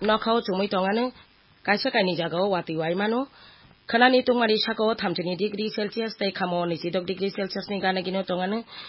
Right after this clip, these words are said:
tini ni sakani tungmari thamchisa dosomik char degree Celsius tai khamo nijidok degree Celsius tongmani.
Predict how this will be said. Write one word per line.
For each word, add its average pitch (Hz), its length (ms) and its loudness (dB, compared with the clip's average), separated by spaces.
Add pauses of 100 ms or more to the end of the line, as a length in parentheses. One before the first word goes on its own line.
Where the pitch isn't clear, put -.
tini 233 240 4
ni 247 140 4
sakani 180 480 -2 (560)
tungmari 190 460 4 (440)
thamchisa 208 400 2
dosomik 233 480 0
char 175 160 0
degree 170 300 -2
Celsius 202 420 -6
tai 190 140 -2
khamo 170 340 -2
nijidok 156 400 -4
degree 165 300 -4
Celsius 151 500 -6
tongmani. 151 400 -6